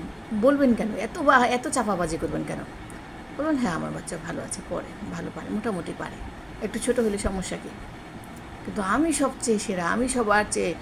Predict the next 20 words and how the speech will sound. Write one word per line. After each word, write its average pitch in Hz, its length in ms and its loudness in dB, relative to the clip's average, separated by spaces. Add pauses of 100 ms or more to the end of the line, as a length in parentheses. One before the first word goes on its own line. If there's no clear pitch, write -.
(420)
ভালো, 165 220 0
আমার 220 380 6
মতো 240 300 4
কেউ 185 180 0
নাই", 170 200 -4
এগুলি 196 320 0
বলা 202 160 2
হলো 202 180 -2
সবচেয়ে 262 380 -4
ছোটো 190 200 0
লোকে। 165 200 -2 (440)
এই 180 80 -2
ছোটো 233 240 6
লোকি 214 200 4
বানা 185 200 0
কখনো 226 380 -4
করবেন 170 280 -2
না, 147 100 -6 (1800)
ঠিক 233 140 -4
আছে? 233 200 -2